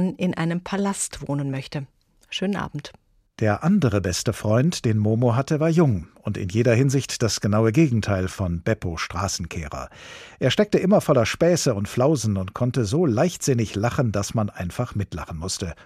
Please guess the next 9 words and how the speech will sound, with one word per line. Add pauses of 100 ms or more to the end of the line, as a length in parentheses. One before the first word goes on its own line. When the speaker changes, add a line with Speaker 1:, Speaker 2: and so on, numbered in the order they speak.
(140)
Speaker 2:
ob
man
wollte
oder
nicht. (920)
Sein
Name
war
Girolamo,